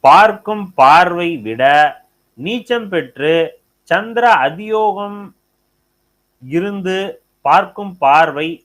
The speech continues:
வலிமை அதிகம் உள்ளதா?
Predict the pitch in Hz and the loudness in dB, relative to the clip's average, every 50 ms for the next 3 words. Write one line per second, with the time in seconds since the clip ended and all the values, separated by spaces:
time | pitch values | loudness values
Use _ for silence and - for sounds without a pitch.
0 | _ 117 113 123 139 156 165 180 180 180 175 180 185 185 - _ _ 110 117 131 | _ -10 -2 -2 -2 0 -2 -4 -8 -10 -10 -10 -12 -12 -14 _ _ -10 -10 -10
1 | 135 135 147 175 175 165 156 160 160 156 139 107 90 _ _ _ _ _ _ _ | -10 -8 -10 -10 -10 -8 -6 -6 -6 -6 -8 -12 -16 _ _ _ _ _ _ _
2 | _ _ _ _ _ _ _ _ _ _ _ _ _ _ _ _ _ _ _ _ | _ _ _ _ _ _ _ _ _ _ _ _ _ _ _ _ _ _ _ _
3 | _ 131 143 160 175 170 151 117 120 120 113 | _ -12 -10 -8 -4 -4 -2 0 0 0 0